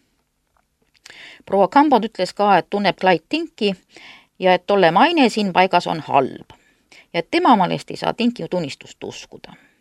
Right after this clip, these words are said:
Kutsusin tunnistaja pinki ka mitu pastorit, kes olid tundnud osalise tööajaga jutlustajat.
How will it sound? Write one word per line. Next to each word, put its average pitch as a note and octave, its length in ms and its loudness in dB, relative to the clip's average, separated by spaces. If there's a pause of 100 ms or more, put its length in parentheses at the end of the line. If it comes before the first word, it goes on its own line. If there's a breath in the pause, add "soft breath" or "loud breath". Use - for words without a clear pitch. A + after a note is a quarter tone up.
(1500 soft breath)
Kutsusin G3 460 -8
tunnistaja F#3+ 500 -6
pinki E3+ 300 -10
ka D3+ 100 -12
mitu E3 240 -10
pastorit, F3+ 500 -6
kes - 240 -14
olid D3 200 -10
tundnud F3 360 -12
osalise - 420 -8
tööajaga D2+ 480 -10
jutlustajat. - 600 -18